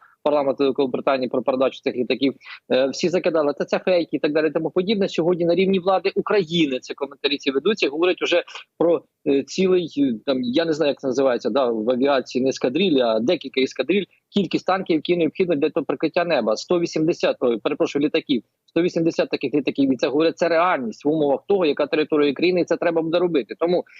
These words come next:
підводний човен в цій частині — це не щось є з-, з-, зверх таке, ну, надприроднє.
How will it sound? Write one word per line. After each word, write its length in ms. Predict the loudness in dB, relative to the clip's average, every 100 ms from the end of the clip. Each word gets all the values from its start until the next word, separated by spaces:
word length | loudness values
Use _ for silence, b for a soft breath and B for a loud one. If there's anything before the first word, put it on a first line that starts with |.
| B B -4 0
підводний 520 | 0 2 2 2 0
човен 320 | 0 0 0
в 20 |
цій 120 | -2
частині — 380 | -2 -2 0 0
це 160 | 0 -2
не 120 | 0
щось 340 | 0 0 0
є 180 | 0 0
з-, 180 | 0 -4
з-, 380 | -8 -2 -2 2
зверх 300 | 2 2 0
таке, 360 | -2 0 0
ну, 340 | 0 0 2 2
надприроднє. 720 | 2 0 -2 0 2 0 -4